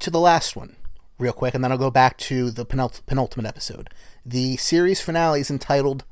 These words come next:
Felina. I do not know if that's Spanish for the end, uh, or just referring to a cat, but the epi-, that final episode is called Felina. We do not know how long it is at this point. But episode fifteen,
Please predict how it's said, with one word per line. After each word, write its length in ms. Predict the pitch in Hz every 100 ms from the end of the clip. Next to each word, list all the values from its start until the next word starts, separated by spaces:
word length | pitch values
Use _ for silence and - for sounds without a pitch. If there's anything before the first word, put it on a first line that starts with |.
| -
Felina. 600 | - 147 165 160 - - - - - - - -
I 100 | 120
do 100 | 107
not 200 | 110 113
know 100 | 123
if 80 | 123
that's 240 | - 117 -
Spanish 440 | - 131 135 -
for 240 | - 131
the 160 | 127 123
end, 380 | 151 196 262 - - - - - -
uh, 320 | 120 110 104
or 220 | 117 123
just 480 | 120 127 117 - - - - - -
referring 320 | 127 - 127
to 80 | -
a 40 | 131
cat, 500 | - 147 240 - - - - - - -
but 320 | 131 131 117
the 80 | 127
epi-, 300 | - 117 -
that 320 | 127 131 -
final 300 | - 139 135
episode 240 | 123 135 120
is 80 |
called 220 | - 127 -
Felina. 360 | 127 131 127
We 140 | 123 123
do 120 | 131
not 160 | 127 110
know 120 | 117
how 160 | 120 117
long 240 | 120 117
it 80 | 107
is 300 | 104 101 - -
at 120 | -
this 120 | -
point. 420 | - 131 104 - - - - -
But 640 | 147 - 139 - - - - - - - - - - - - - - - -
episode 500 | - - 160 185 185
fifteen, 800 | - - 214 - - 156 117 -